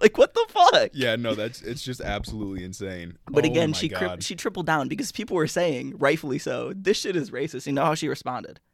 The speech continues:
Speaker 1: In true conservative fashion, you know what she
Speaker 2: Naturally,
Speaker 1: said?
Speaker 2: naturally.
Speaker 1: She can't be racist because when
Speaker 2: Oh.
Speaker 1: she opened up her salon, the salon that she <laughs> owns, she was the only white person that worked there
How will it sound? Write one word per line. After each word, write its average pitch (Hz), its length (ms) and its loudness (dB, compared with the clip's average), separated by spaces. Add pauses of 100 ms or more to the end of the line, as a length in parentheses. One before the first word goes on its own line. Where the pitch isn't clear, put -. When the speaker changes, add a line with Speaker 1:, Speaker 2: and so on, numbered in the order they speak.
(340)
Speaker 1:
In 151 120 0
true 175 180 -2
conservative 147 500 -2
fashion, 127 340 -6
you 113 80 -14
know 127 100 -10
what 135 100 -8
she 107 60 -8
Speaker 2:
Naturally, 98 320 -6
Speaker 1:
said? 98 100 -14
Speaker 2:
naturally. 87 420 -12 (640)
Speaker 1:
She 226 200 -2
can't 208 380 -2
be 175 140 4
racist 139 760 4
because 165 300 2
when 180 140 -2
Speaker 2:
Oh. - 20 -2
Speaker 1:
she 202 240 -2
opened 185 360 4
up 165 160 6
her 147 140 4
salon, 131 400 -6
the 135 60 -4
salon 131 300 -4
that 139 100 -4
she - 160 -6
<laughs> - 20 -16
owns, - 540 -4 (560)
she - 160 -4
was 220 220 0
the 190 140 0
only 208 340 4
white 135 340 6
person 151 380 2
that 120 160 0
worked 127 320 -4
there 127 240 -2